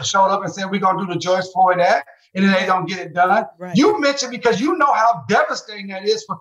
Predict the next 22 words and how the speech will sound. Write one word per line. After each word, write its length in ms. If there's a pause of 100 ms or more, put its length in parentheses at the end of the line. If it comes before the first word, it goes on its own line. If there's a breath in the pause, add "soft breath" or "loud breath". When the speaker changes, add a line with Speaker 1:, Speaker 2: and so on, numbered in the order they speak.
Speaker 1:
families. 280 (120)
Speaker 2:
That's 220
right. 300
Speaker 1:
You 160
know 100
how 200
devastating 580
it 60
is 140
when 120
they 80
have 160
a 180
loss. 320 (140)
They 80
didn't 180
ask 220
to 80
be 100
in 80
the 60
spotlight. 580